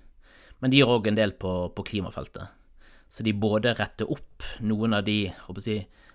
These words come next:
svekkelsene som Arbeiderpartiet og Senterpartiet la fram, og så kommer de også med noen styrki-, styrkinger og utover det som Arbeiderpartiet og Senterpartiet foreslo.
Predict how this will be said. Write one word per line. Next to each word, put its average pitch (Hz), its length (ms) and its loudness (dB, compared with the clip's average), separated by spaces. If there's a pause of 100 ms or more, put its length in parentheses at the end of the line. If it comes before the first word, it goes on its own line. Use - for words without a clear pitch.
(160)
svekkelsene 123 500 2
som 104 260 -2
Arbeiderpartiet 104 460 0
og 90 80 -2
Senterpartiet 95 640 -4
la 98 120 -6
fram, 175 320 -2 (560)
og 151 100 -2
så 143 180 0
kommer 117 220 4
de 110 80 4
også 110 140 4
med 98 100 0
noen 95 160 -2
styrki-, - 560 -4
styrkinger - 640 -4
og 107 240 2
utover 104 400 -4
det 104 140 -2
som 98 180 -6
Arbeiderpartiet 98 400 -4
og - 80 -8
Senterpartiet 101 400 -10
foreslo. - 380 -8